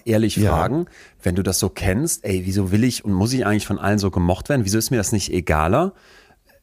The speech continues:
Speaker 1: Wo kommt das her? Was wurde mir beigebracht als Kind,
Speaker 2: Ja.
Speaker 1: ne?
Speaker 2: Ja. Das machen Jungs nicht, das machen Mädchen nicht. Ah, da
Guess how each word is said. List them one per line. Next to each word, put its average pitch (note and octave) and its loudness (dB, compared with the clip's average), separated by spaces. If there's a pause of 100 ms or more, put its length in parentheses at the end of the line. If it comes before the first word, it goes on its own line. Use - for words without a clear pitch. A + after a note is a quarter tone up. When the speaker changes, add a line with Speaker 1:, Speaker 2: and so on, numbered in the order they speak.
(120)
Speaker 1:
Wo G#2 -2
kommt - -2
das C#3+ 0
her? E2+ 0
Was F#2+ -2
wurde A#2+ 0
mir D#3 2
beigebracht F#2 0
als D2 -4
Kind, - 0
Speaker 2:
Ja. F#2 4
Speaker 1:
ne? G#2+ 0 (1200)
Speaker 2:
Ja. E2 -2 (2000)
Das F2 -2
machen F#2+ 2
Jungs F#2 0
nicht, E2+ -6
das E2+ -4
machen F2 -2
Mädchen E2+ -2
nicht. D#2 -6
Ah, D#2 -10
da D2+ -8